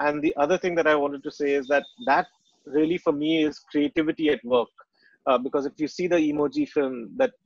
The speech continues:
uh, you know, that Kunal Sawant and, and we, uh, like, you know, uh, put out there, it was using absolutely minuscule resources,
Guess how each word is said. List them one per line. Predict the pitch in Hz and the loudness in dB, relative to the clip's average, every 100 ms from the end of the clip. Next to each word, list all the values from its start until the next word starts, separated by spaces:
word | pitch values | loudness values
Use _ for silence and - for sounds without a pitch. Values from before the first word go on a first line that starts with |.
| - - 135 | -20 -8 0
uh, | 123 113 | 0 0
you | 127 | -2
know, | 131 | -2
that | 123 - | -2 -2
Kunal | 127 127 123 | -4 -4 0
Sawant | 127 127 123 | 0 0 0
and, | 120 117 | -2 -4
and | 123 123 | -6 -6
we, | 123 123 120 123 | -6 -8 -6 -2
uh, | 120 - - | -2 -4 -6
like, | 120 - | -6 -4
you | 127 | -6
know, | 110 - 120 | -6 -8 -6
uh, | 110 104 - | -4 -6 -8
put | 127 139 | 0 2
out | 143 117 | 2 0
there, | 107 101 _ _ _ _ _ _ | -4 -4 _ _ _ _ _ _
it | 151 147 | -2 2
was | 160 160 131 135 | 6 6 4 0
using | 160 160 180 175 170 139 139 139 - - | 2 2 2 0 -2 -2 -2 -4 -8 -6
absolutely | - _ - 202 190 185 180 185 180 156 | -6 _ -6 0 2 0 -2 -2 -2 -6
minuscule | 135 151 170 - 180 175 | -4 0 0 -2 2 2
resources, | 135 139 - 151 - 120 - - | 4 2 4 0 0 -8 -10 -18